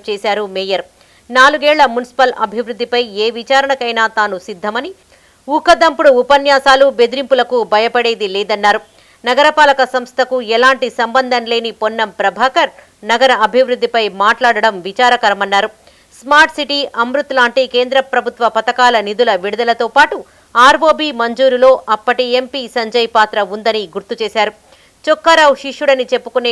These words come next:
పొన్నం ప్రభాకర్ చొక్కారావు కొడుకును ఓడించిన వ్యక్తులకు ఎంపీ టికెట్ ఇప్పించిన చరిత్ర అని ఎద్దేవా చేశారు. ఈ సమావేశంలో కార్పొరేటర్లు, బీఆర్ఎస్ నాయకులు పాల్గొన్నారు.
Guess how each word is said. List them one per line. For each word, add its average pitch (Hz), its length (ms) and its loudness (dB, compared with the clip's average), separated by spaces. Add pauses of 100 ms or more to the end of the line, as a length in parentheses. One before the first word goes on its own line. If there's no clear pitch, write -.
(140)
పొన్నం 226 340 -2
ప్రభాకర్ 240 480 0 (380)
చొక్కారావు 277 540 4
కొడుకును 262 340 2 (140)
ఓడించిన 247 380 0 (140)
వ్యక్తులకు 247 520 -2 (260)
ఎంపీ 220 180 -8 (140)
టికెట్ 233 320 -8 (100)
ఇప్పించిన 233 440 -12 (160)
చరిత్ర 247 340 -4 (160)
అని 208 100 -8 (120)
ఎద్దేవా 214 420 -2
చేశారు. 208 300 -4 (560)
ఈ - 20 -4 (100)
సమావేశంలో 262 600 2 (140)
కార్పొరేటర్లు, 226 680 2 (140)
బీఆర్ఎస్ 214 420 -2 (100)
నాయకులు 214 400 -2
పాల్గొన్నారు. 202 480 -2